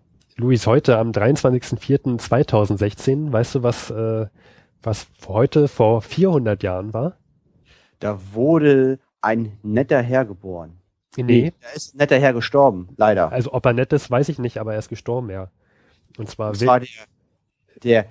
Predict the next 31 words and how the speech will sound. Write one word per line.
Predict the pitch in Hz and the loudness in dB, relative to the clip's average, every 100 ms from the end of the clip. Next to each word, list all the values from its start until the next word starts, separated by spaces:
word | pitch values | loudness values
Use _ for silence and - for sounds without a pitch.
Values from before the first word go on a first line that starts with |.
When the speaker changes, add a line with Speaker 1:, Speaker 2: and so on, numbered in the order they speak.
| _ | _
Speaker 2:
der, | 113 104 101 | -6 -2 -2
der, | 101 101 | -4 -8
der, | 101 101 98 | -4 -4 -4
der | 101 | -6
Schaffer | 110 139 147 156 135 131 | -4 -4 0 2 2 0
von | - 110 | -2 -4
Stücken | 107 135 135 135 120 | -2 -2 0 -2 -2
wie | 113 113 | -2 -2
Macbeth, | 110 113 113 _ - 123 135 _ _ _ _ _ _ _ _ | 0 0 -2 _ 2 2 2 _ _ _ _ _ _ _ _
Othello, | 113 104 - 123 120 117 113 113 _ _ _ _ _ _ _ _ _ _ _ 117 110 _ _ 110 | -10 -8 0 0 2 0 -2 -6 _ _ _ _ _ _ _ _ _ _ _ -20 -20 _ _ -16
ja. | 98 101 | -16 -12
Speaker 1:
Ähm, | 107 107 107 104 | -12 -10 -12 -14
Ro-, | 107 - | -14 -14
Speaker 2:
Sein | - 113 165 175 139 | -6 0 2 4 4
Speaker 1:
Romeo, | 123 | 2
Speaker 2:
oder | 113 139 | 0 2
Speaker 1:
Romeo, | |
Speaker 2:
nicht | 160 131 | 2 0
sein. | 117 | 2
Speaker 1:
Romeo | 135 165 143 139 | 2 4 4 4
und | 139 135 | 0 -4
Julia, | 131 156 143 | 0 2 2
genau. | 143 147 131 | 0 -2 0
William | 123 151 143 | 0 2 0
Shakespeare | - 147 - - 110 | 0 -2 -2 -4 -4
ist | - | 0
heute | 120 117 | -2 -2
vor | - 110 | -4 -4
vierhundert | - 156 151 131 107 | 2 2 4 2 2
Jahren | 120 143 | 4 4
gestorben. | 104 90 101 95 92 | 2 -4 -4 -4 -6